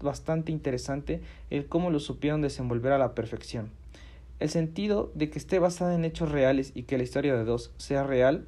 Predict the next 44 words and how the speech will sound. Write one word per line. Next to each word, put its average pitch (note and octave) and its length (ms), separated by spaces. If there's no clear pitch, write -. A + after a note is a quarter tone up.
lo C3+ 240
hace C3 180
aún C3+ 220
mejor. B2 360
Un A3 140
detalle G#3 360
que F#3+ 120
me D#3 100
pareció C#3 340
sumamente E3 600
espectacular C3 840
es - 160
que E3+ 80
al E3+ 80
final D3 320
de D#3+ 120
la C#3+ 180
película D3+ 420
salen D#3 320
fragmentos C#3+ 560
de C#3 60
entrevistas B2+ 560
que C3 120
le A#2+ 100
hicieron, A#2+ 340
y C3 120
no C#3 100
solo C3+ 240
a C3 80
él, A#2 140
sino C#3+ 240
a - 20
su C3 140
capitán, D3 640
al C3 120
sargento D3+ 640
y D3+ 120
varios D#3+ 280
compañeros D3 640
que C3 100
tuvo C#3 240
en B2+ 100
la A2+ 100
guerra. A2 320